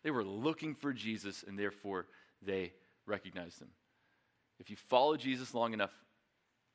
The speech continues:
he's gonna lead you to a moment or many moments where you think to yourself, "That can't be Jesus," simply because you've never seen him there before.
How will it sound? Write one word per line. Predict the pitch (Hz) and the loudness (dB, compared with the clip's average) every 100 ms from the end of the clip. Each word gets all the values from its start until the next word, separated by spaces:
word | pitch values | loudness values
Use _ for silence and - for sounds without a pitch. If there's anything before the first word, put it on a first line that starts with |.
| _ _ | _ _
he's | - 104 | -12 -4
gonna | 127 113 | -2 0
lead | 117 127 123 | 2 0 2
you | 143 143 147 _ _ _ _ | 0 0 -6 _ _ _ _
to | - 127 | -4 -2
a | |
moment | 117 127 143 143 | 2 4 4 0
or | 120 | -2
many | 113 120 123 | 0 0 0
moments | 110 107 101 | 0 -2 -6
where | 107 | -8
you | 101 | -8
think | - 113 - | -6 -8 -6
to | 107 | -6
yourself, | 98 - 92 90 - _ _ _ _ _ 92 | -4 0 0 0 -12 _ _ _ _ _ 0
"That | 101 110 | 6 6
can't | - 120 117 | 4 -4 -2
be | 117 | -4
Jesus," | 104 101 95 95 | -6 -8 -8 -10
simply | - - - - 160 156 120 101 | -8 -6 -4 2 0 0 -6 -8
because | 92 - 101 90 | -8 -10 -10 -10
you've | 87 | -14
never | 87 90 98 95 107 98 107 | -14 -2 -2 -2 -4 -6 -10
seen | - - - 92 90 87 | -16 -14 -12 -10 -12 -12
him | 95 82 82 - _ _ _ _ _ _ - | -12 -12 -14 -20 _ _ _ _ _ _ -12
there | 98 90 - - - _ _ _ _ _ _ _ _ _ - | -8 -8 -8 -18 -20 _ _ _ _ _ _ _ _ _ -20
before. | - - - | -18 -18 -20